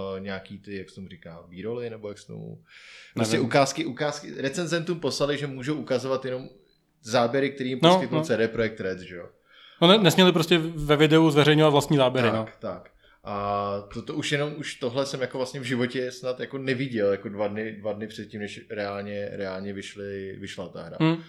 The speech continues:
Speaker 2: hmm.
Speaker 1: To jsem
Speaker 2: Jako,
Speaker 1: fakt nikdy neviděl.
Speaker 2: že je embargo na tu hru, tak
Speaker 1: Jo, to jo.
Speaker 2: to, to bývá, ale že, že se jako o ní může mluvit, ale nesmí se ukazovat záběry, to, to jako nevím, jestli to někdy bylo dřív.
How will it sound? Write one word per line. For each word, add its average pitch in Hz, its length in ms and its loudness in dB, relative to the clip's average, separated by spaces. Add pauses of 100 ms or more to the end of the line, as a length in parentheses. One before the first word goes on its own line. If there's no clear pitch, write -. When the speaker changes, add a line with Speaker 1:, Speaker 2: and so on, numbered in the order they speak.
Speaker 2:
hmm. 143 160 -8
Speaker 1:
To 151 120 -16
jsem 101 280 -12 (240)
Speaker 2:
Jako, 147 180 6
Speaker 1:
fakt 147 340 -6
nikdy 107 180 -8
neviděl. 101 440 -10 (220)
Speaker 2:
že 147 120 6
je 202 100 8
embargo 139 420 6
na 165 100 6
tu 175 140 4
hru, 175 240 4
tak 165 240 0 (100)
Speaker 1:
Jo, 170 140 0
to - 100 -14
jo. 120 220 -10
Speaker 2:
to, 175 240 6
to 165 100 4
bývá, 156 320 8
ale 131 200 4
že, 156 240 0
že 135 80 0
se 160 120 6
jako 156 140 6
o 151 80 4
ní 151 80 6
může 156 180 4
mluvit, 143 300 6
ale 160 120 8
nesmí 147 220 2
se 156 80 2
ukazovat 151 360 4
záběry, 147 400 4
to, 151 120 -4 (400)
to 143 200 -4 (140)
jako 160 180 0
nevím, 160 280 2
jestli 127 160 -2
to 131 140 -2
někdy 127 220 -2
bylo 135 200 -2
dřív. 123 320 -8